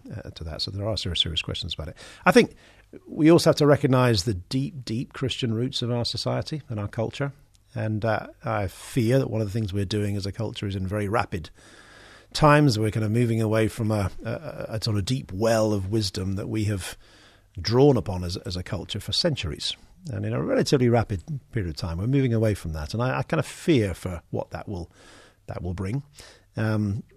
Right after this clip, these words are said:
uh, in the longer term about some of the, 'cause some of the, so many of the things that we really value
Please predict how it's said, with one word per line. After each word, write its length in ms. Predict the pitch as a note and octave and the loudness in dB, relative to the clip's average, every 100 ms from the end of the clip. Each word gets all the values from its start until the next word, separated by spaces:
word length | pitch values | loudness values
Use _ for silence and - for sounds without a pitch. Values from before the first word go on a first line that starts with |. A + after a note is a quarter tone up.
| _ _ _ _ _ - - | _ _ _ _ _ -14 -8
uh, 60 | G#2+ | -6
in 200 | - A2+ | -4 -4
the 80 | G#2 | -2
longer 240 | G#2 F#2+ | -2 -4
term 300 | - G2 F#2+ | -4 -4 -2
about 240 | F#2+ F#2 | -4 -4
some 180 | - G2+ | -4 -2
of 60 | G2 | -2
the, 140 | G#2 - | -4 -6
'cause 140 | - - | -4 0
some 140 | A#2 | 0
of 60 | G2 | 2
the, 40 | |
so 220 | - B2+ | 2 4
many 160 | C3 A2+ | 4 2
of 40 | |
the 80 | G2 | 0
things 240 | A2+ G2+ F2 | -2 -2 -4
that 100 | - | -4
we 140 | G2 | -2
really 240 | G#2 G2 F#2 | -2 -2 -2
value 420 | G2 F#2 F2+ | 0 -2 -2